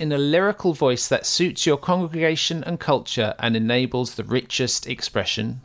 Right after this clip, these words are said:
Number eight, do write about experience and emotion, semicolon,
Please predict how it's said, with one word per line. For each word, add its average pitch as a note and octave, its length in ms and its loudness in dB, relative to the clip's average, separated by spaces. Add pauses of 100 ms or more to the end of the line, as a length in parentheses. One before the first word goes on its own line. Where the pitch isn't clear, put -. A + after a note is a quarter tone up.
(920)
Number F3 380 4
eight, - 520 -2 (720)
do A#2 600 2 (180)
write A#2 580 -2
about A2 320 0
experience G#2 760 -2
and A#2+ 200 -2
emotion, G#2 640 -4 (580)
semicolon, F#2 920 -2